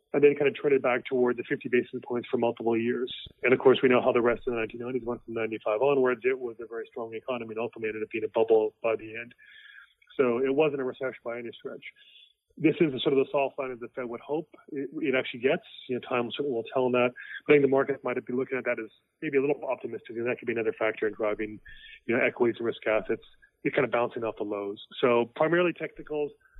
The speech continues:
but solid, you know, economics so far, and maybe some optimism in terms of the Fed hiking won't actually, you know, trigger a recession, but actually will lead us to more towards a soft landing than a hard landing.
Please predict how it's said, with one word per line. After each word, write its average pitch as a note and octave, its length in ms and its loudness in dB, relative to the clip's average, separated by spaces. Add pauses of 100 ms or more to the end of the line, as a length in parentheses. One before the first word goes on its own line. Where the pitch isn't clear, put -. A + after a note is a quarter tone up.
(380)
but C#3 180 -6
solid, D#3+ 300 -2 (120)
you C#3 60 -8
know, C3+ 80 -6
economics C3+ 480 -6
so C3 220 -4
far, C#3 420 2
and C3 100 -8
maybe C#3 260 0
some B2 120 -2
optimism B2 420 -4
in A2+ 60 -12
terms A#2 340 -8
of A#2 180 4
the A2+ 200 4
Fed B2 160 4
hiking B2 640 -4
won't A#2+ 200 2
actually, A#2 440 -2
you A#2+ 60 -12
know, A2 100 -10
trigger A2 180 -2
a - 20 -2
recession, A#2 540 0
but A#2 120 0
actually A2+ 260 -4
will A2+ 80 -4
lead A2+ 100 -4
us A2 100 -2 (120)
to A#2 220 -2 (1300)
more D3 280 4
towards C3+ 340 0
a A2 100 -4
soft B2 280 0
landing A2+ 260 -10
than G#2+ 80 -12
a G2+ 40 -14
hard G2+ 300 -16
landing. G#2 280 -18